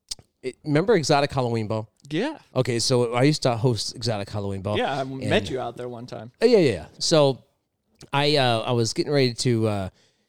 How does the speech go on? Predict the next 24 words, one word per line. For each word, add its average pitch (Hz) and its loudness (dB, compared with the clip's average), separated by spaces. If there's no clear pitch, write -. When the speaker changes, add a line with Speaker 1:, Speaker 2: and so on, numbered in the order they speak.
Speaker 1:
I - -10
was 117 -2
getting 151 0
ready 127 0
to, 104 -14
to 117 -12
go 120 0
home 117 -2
that 110 -4
night, 104 -6
and, 101 -8
uh, 98 -8
I 92 -8
had 98 -8
just - -6
been 123 -2
on 117 -2
the 113 -4
stage 107 -4
doing 107 -4
my 101 -6
thing, 104 -6
and, 98 -10
and, 98 -12